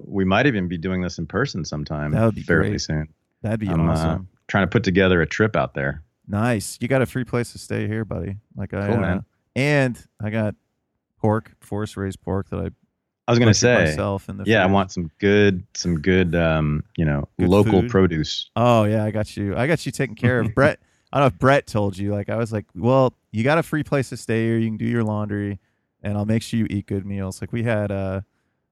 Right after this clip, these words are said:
Speaker 2: rabbit, locally harvested rabbit, and everything.
Speaker 1: Ooh.
Speaker 2: So we,
Speaker 1: Awesome.
Speaker 2: yeah, man. I think food is, uh,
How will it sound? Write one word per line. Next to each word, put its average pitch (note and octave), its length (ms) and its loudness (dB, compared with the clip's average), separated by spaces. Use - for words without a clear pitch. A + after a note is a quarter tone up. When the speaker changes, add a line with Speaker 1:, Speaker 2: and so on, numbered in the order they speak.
Speaker 2:
rabbit, A2+ 520 4
locally A2+ 340 0
harvested G#2+ 580 -2
rabbit, G#2+ 640 -2
and F#2 260 -8
everything. G2 480 -4
Speaker 1:
Ooh. F#2 40 -12
Speaker 2:
So F#2 440 -6
we, G#2+ 180 -8
Speaker 1:
Awesome. - 320 -8
Speaker 2:
yeah, G3 220 4
man. F3 240 4
I E3+ 40 4
think F3 200 -2
food D#3+ 360 2
is, B2 240 -2
uh, G#2+ 440 0